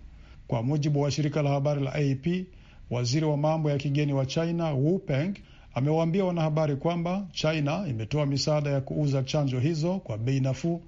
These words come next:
kwa mataifa hayo. China amesema kuwa imechukua msimamo tofauti na baadhi ya mataifa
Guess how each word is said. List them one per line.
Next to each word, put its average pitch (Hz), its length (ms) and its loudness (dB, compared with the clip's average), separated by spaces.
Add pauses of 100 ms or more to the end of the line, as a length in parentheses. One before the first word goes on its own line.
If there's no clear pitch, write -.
(140)
kwa 170 120 -2
mataifa 151 420 0
hayo. 117 340 -2 (420)
China 196 320 2
amesema 160 380 0
kuwa 180 440 -2
imechukua 151 480 -2
msimamo 160 460 0
tofauti 151 580 -2
na 151 120 2
baadhi 143 260 0
ya 143 60 0
mataifa 156 640 -2